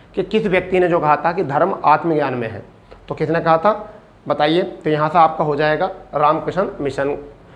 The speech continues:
की जो, अ, मतलब स्थापना की थी स्वामी विवेकानंद ने। तो पहली बात ये कि स्वामी विवेकानंद नाम कैसे पड़ा, इनके बचपन का नाम क्या था, और ये वाला question तो भर भर के आता है exam में, बहुत ज़्यादा exam में question आता है कि अठारह तिरानवे अमेरिका में शिकागो में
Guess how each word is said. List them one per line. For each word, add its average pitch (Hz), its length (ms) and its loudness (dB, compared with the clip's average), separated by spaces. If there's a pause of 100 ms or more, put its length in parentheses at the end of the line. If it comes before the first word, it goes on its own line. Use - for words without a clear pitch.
(180)
की 180 120 4
जो, 175 240 4
अ, 156 420 2
मतलब 160 400 -2
स्थापना 160 360 0
की 156 180 -4
थी 190 60 -2
स्वामी 156 340 0
विवेकानंद 117 680 -4
ने। 107 140 -8 (380)
तो 156 60 -4
पहली 160 280 2
बात 175 240 4
ये 170 120 0
कि 196 240 -6
स्वामी 160 260 -2
विवेकानंद 165 440 -2
नाम 170 180 2
कैसे 143 300 0
पड़ा, 170 280 2 (200)
इनके 143 180 -2
बचपन 151 300 -2
का 160 100 0
नाम 160 200 2
क्या 139 260 0
था, 175 420 -2 (320)
और 156 120 4
ये 156 120 0
वाला 180 200 6
question 175 320 -2
तो 190 100 -4
भर 143 240 0
भर 151 160 0
के 170 100 2
आता 156 220 6
है 156 60 2
exam 151 240 0
में, 160 200 -4
बहुत 147 200 -4
ज़्यादा 143 240 -2
exam 151 220 -2
में 156 100 0
question 151 260 -2
आता 143 200 2
है 156 60 2
कि 156 80 -2
अठारह 147 320 0
तिरानवे 143 320 2
अमेरिका 147 340 0
में 151 100 -4
शिकागो 139 380 -2
में 170 120 0